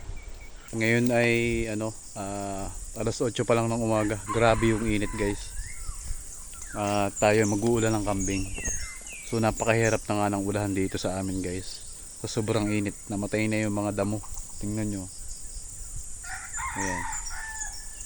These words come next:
Yung aking ginawang, ano, ah, bakod, wala nang damo. Kaya ginagawa ko, inuula ko na lang muna sila.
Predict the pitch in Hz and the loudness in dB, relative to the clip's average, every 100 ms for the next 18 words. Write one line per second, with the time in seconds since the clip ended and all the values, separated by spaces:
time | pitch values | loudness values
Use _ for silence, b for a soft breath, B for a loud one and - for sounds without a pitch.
0 | - - - 107 110 110 110 107 107 104 | -10 -10 -6 -4 -2 -2 0 0 0 0
1 | 107 113 110 113 107 101 104 104 98 92 | 0 0 2 4 4 4 4 2 0 -2
2 | 87 - 95 90 90 90 90 98 101 95 | -6 -10 -6 -6 -4 -4 2 4 4 2
3 | 90 90 - 104 104 104 107 101 98 98 | -2 -4 -6 0 2 4 4 4 4 2
4 | 101 - - - - 107 101 98 101 107 | 0 -4 -10 -8 -4 0 2 2 2 2
5 | 104 107 110 107 101 107 101 107 101 110 | 4 6 6 6 4 2 2 2 2 2
6 | 104 104 98 101 98 101 90 | 2 0 0 0 -2 -2 -4